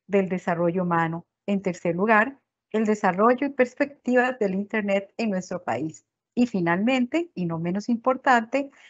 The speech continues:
la conservación de la naturaleza y acciones contra el cambio climático. Como pueden apreciar, compañeros y, y compañeras que nos acompañan hoy, este es un menú bastante balanceado, que esperamos cumpla con las expectativas de cada uno de ustedes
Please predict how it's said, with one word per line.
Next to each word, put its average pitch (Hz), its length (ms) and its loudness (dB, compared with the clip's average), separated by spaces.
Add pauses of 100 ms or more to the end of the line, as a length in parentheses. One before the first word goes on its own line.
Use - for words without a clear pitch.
(160)
la 220 200 4
conservación 285 880 2
de 240 100 -2
la 233 100 0
naturaleza 220 840 -2
y 214 120 0
acciones 233 640 -2
contra 175 340 -6
el 170 100 -6
cambio 180 460 -2 (300)
climático. 165 720 -2 (640)
Como 196 260 0
pueden 180 300 0
apreciar, 240 800 2
compañeros 170 840 -8
y, 175 320 -10
y 160 80 -16
compañeras 170 680 -8
que 180 120 -14
nos 165 180 -12
acompañan 170 560 -8
hoy, 202 280 -4 (380)
este 240 260 2
es 294 100 -4
un 285 120 0
menú 254 480 0
bastante 190 540 0
balanceado, 180 680 2 (180)
que - 100 -6
esperamos 190 520 -2
cumpla 233 380 -6
con 202 120 -4
las 170 160 -6
expectativas 185 840 -6
de 220 100 -4
cada 196 380 0
uno 196 320 -4
de 185 80 -6
ustedes 185 580 -4